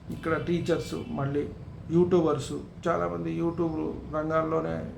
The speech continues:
చాలామంది ఇప్పుడు స్థిరపడటం, కొత్తగా రావటం, దాంట్లో ఆర్థికంగా వారు కాస్త సంపాదించుకోవటం అనేది కూడా జరుగుతుంది. సివిల్ సర్వీసెస్‌లో,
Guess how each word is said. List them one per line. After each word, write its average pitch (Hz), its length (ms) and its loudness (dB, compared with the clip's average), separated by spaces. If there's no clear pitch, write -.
చాలామంది 160 640 0
ఇప్పుడు 147 220 -4
స్థిరపడటం, 165 720 2
కొత్తగా 156 340 0
రావటం, 147 460 -2
దాంట్లో 147 640 2
ఆర్థికంగా 156 840 2
వారు 78 240 0
కాస్త - 460 -2
సంపాదించుకోవటం 156 840 2
అనేది 143 220 0
కూడా 143 160 0
జరుగుతుంది. 135 600 -2
సివిల్ 170 320 4
సర్వీసెస్‌లో, 143 840 0